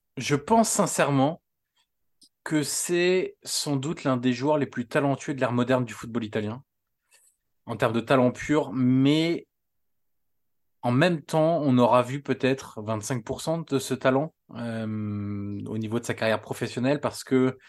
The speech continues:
de ses débuts prometteurs à Bari, évidemment, ce fameux but contre l'Inter qui a changé sa vie, clairement, et il le dit, hein, encore aujourd'hui, ce, ce but a changé sa vie parce que ça a amené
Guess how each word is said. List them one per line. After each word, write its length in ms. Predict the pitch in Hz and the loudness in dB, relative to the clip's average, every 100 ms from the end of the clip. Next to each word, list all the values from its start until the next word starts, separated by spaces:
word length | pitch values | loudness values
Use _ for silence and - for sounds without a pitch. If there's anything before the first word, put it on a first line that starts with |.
| - - - - _ _ _ _ _ _ | -20 -20 -20 -20 _ _ _ _ _ _
de 140 | 127 135 | 0 2
ses 160 | 135 | 2
débuts 340 | 147 151 147 156 | 2 2 2 -4
prometteurs 580 | - 156 156 156 165 143 | 0 2 2 4 4 4
à 80 | |
Bari, 360 | 135 139 143 160 | 4 2 2 -4
évidemment, 580 | 139 135 143 151 165 160 | -2 2 4 6 6 4
ce 260 | - 151 | 2 -4
fameux 360 | 135 160 147 143 | 0 2 4 4
but 180 | 143 143 | 2 -2
contre 300 | 139 - 131 | -2 0 2
l'Inter 400 | 127 120 131 127 - | 2 2 2 2 -2
qui 200 | - 107 | -4 -2
a 560 | 104 101 101 101 98 101 | 0 0 0 -2 -4 -6
changé 320 | 139 120 120 | -2 0 0
sa 160 | - | 0
vie, 220 | 123 226 - | 0 -2 0
clairement, 340 | 120 117 240 | 0 2 2
et 60 | 147 | 4
il 100 | 123 | 4
le 100 | 113 | 4
dit, 220 | 151 226 | 4 6
hein, 80 | 165 | 6
encore 280 | 123 123 | 2 0
aujourd'hui, 420 | 113 110 104 170 180 | 0 -2 -2 -6 -4
ce, 180 | 120 | -4
ce 200 | 107 - | -4 -6
but 300 | 104 123 135 123 | -6 -6 0 0
a 100 | - | 0
changé 260 | 131 120 | -2 -4
sa 140 | 113 127 | -4 -6
vie 100 | 147 | -6
parce 140 | - | -8
que 80 | 120 | -4
ça 140 | 123 | 0
a 20 | |
amené 360 | 110 120 131 | 0 2 2